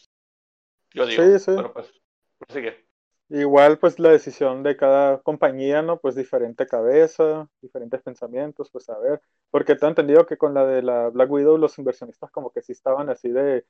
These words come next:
Speaker 2: como que molestos de que, ah, que, pues, lánzala por streaming. Pero como que no, no, no, no, la quieren lanzar a huevos en cine. Este, igual, creo que la semana pasada, varios personajes de las series de Netflix,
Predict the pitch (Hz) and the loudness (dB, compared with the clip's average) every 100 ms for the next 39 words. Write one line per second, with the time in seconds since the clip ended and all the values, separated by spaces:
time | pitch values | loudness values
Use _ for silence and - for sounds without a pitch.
0 | _ _ _ _ _ 139 135 - 123 117 | _ _ _ _ _ -10 -6 -4 -2 -2
1 | - 147 139 131 120 151 160 135 127 123 | 0 -2 -2 -4 -2 -2 -2 -8 -10 -20
2 | 117 _ - 127 123 143 143 139 123 117 | -20 _ -10 -10 -6 -4 -2 0 0 0
3 | 117 - - 127 139 139 127 _ _ _ | -2 -6 -4 -2 -2 -6 -12 _ _ _
4 | _ _ - 135 123 127 120 120 117 151 | _ _ -4 -2 -2 -4 -8 -8 -6 -10
5 | - 131 123 127 127 127 139 135 - 117 | -12 -18 -18 -16 -12 -8 -4 -4 -4 -6
6 | 127 123 117 113 117 120 120 120 113 131 | -6 -10 -14 -8 -4 -2 -4 -6 -12 -8
7 | 139 143 139 _ _ _ _ _ _ - | -8 -8 -16 _ _ _ _ _ _ -6
8 | 135 - 147 143 143 139 139 151 160 160 | -4 2 4 4 4 4 4 4 0 -6
9 | _ _ 165 190 190 165 - 131 123 175 | _ _ 0 2 2 -2 -2 -6 -8 -10
10 | - 127 - 165 196 180 127 117 _ _ | -10 -12 -6 2 4 4 2 -6 _ _
11 | _ _ _ _ 135 135 156 170 160 - | _ _ _ _ -4 2 6 6 6 0
12 | 165 156 139 131 160 160 147 139 _ - | -6 -6 -6 -8 -4 -4 -4 -6 _ -6
13 | 147 147 151 160 151 - 117 - | -4 -4 -6 -6 -8 -8 -12 -12